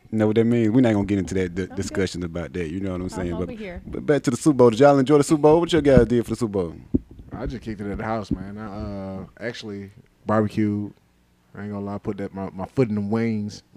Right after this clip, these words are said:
Speaker 1: Had
Speaker 3: But,
Speaker 1: some
Speaker 3: uh,
Speaker 1: wings going?
Speaker 3: Yeah, yeah,
Speaker 2: You forgot
Speaker 3: yeah.
Speaker 2: about
Speaker 3: But
Speaker 2: us?
Speaker 3: I,
Speaker 1: That's your specialty?
Speaker 3: I, I think I sent out, sent out the text message, man. I th-, I, y'all
Speaker 2: I
Speaker 3: didn't
Speaker 2: got no
Speaker 3: respond.
Speaker 2: text, sir.
Speaker 3: Matter of fact, somebody was asleep.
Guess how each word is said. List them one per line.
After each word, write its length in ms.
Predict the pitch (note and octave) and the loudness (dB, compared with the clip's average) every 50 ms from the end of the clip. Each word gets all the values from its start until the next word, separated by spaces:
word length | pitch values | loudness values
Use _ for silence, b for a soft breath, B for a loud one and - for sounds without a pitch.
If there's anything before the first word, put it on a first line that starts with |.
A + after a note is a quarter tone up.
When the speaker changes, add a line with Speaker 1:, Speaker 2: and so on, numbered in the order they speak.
| - - - | -18 -10 -4
Speaker 1:
Had 140 | A2+ A#2+ G2+ | -2 0 0
Speaker 3:
But, 60 | G2+ | 2
Speaker 1:
some 140 | G#2+ G#2+ A2 | 2 4 4
Speaker 3:
uh, 40 | A2+ | 4
Speaker 1:
wings 200 | A2+ G#2+ A2 G#2+ | 4 4 2 2
going? 300 | A2 A#2 A2+ A2 A2 G#2 | 2 0 0 0 0 -2
Speaker 3:
Yeah, 100 | G2+ G2 | -4 -4
yeah, 140 | G2 F#2+ F#2+ | -4 -4 -6
Speaker 2:
You 80 | F#2 | -6
forgot 140 | F#2 E2 D#3+ | -6 -4 -4
Speaker 3:
yeah. 60 | D#3+ | -4
Speaker 2:
about 140 | - E3+ F3 | -4 -6 -4
Speaker 3:
But 100 | G#2 A2 | -2 -2
Speaker 2:
us? 220 | A#2 B2 A#2 - - _ _ _ _ _ _ _ _ - | -2 -2 -4 -6 -8 _ _ _ _ _ _ _ _ -8
Speaker 3:
I, 40 | |
Speaker 1:
That's 120 | G#2+ A2+ - | -6 -4 -4
your 100 | B2 A2+ | -4 -4
specialty? 480 | - - C#3+ C3+ - C3 - C#3 C3 | 0 0 0 0 0 -2 -2 -2 0
Speaker 3:
I, 40 | C3+ | -2
I 40 | F3+ | -2
think 180 | - - D4 - | -4 -4 -2 -2
I 60 | F#3+ | 0
sent 220 | - - G3+ G3 | 2 2 2 4
out, 240 | F3+ E3 - - - | 4 2 0 -4 -12
sent 200 | - - A3+ G#3 G3 | -12 -8 -6 -2 -2
out 80 | E3 | -2
the 60 | C#3 B2+ | -2 -2
text 280 | - G#3 G#3+ D#3+ C#3 | -2 -2 -2 0 -2
message, 240 | C#3 B2+ A2+ G2+ G#2+ | -2 -2 -2 -2 -4
man. 260 | G#2 G2+ G#2 G#2 A#2 C#3+ | -6 -6 -4 -4 -4 -6
I 40 | |
th-, 80 | C#3 - | -6 -6
I, 20 | |
y'all 100 | A#2+ C3+ | -6 -6
Speaker 2:
I 60 | D3+ C3 | -6 -6
Speaker 3:
didn't 140 | A#2 B2+ | -4 -2
Speaker 2:
got 120 | C#3 D#3+ E3 D3+ | -2 0 2 2
no 60 | C#3+ | 0
Speaker 3:
respond. 480 | C3 - F2+ D#3 E3 E3+ D#3 C#3 C3 | 0 0 2 2 4 4 4 2 0
Speaker 2:
text, 200 | E3+ D#3+ - - - | -2 -4 -6 -6 0
sir. 60 | D#3 | 4
Speaker 3:
Matter 120 | E3+ F3+ | 6 6
of 80 | F3 - | 6 8
fact, 200 | G#3 G3+ E3+ C#3+ | 6 6 6 6
somebody 280 | - G#3+ A3 G#3+ F3+ D#3 | 4 6 6 8 6 6
was 80 | B2+ - | 4 0
asleep. 360 | - F3 F3 E3+ E3+ - | 2 4 4 4 2 0